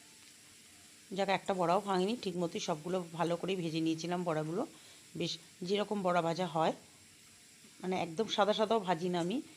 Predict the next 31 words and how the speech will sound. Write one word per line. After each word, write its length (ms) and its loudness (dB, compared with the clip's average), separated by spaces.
ওটাও 260 0
ভালো 200 4
লাগে 200 4
না 120 0
খেতে 320 -6
আবার। 180 -2
এই 120 2
দেখো, 300 0
সমস্ত 400 -4
বড়া 280 2
ভেজে 480 -2
তুলে 180 -6
রেখেছি। 400 -4
কড়ার 300 0
মধ্যে 260 -4
সাদা 380 0
জিরে 420 -2
আর 360 0
দারচিনি 460 -2
আর 40 0
তেজপাতা 520 -4
ফোড়নে 500 -2
দিয়েছি, 380 -4
দিয়ে 160 2
যে 160 -4
আলু 200 0
কেটে 220 -4
রেখেছিলাম 460 -2
ডুমো 200 2
ডুমো 200 0
করে, 240 -4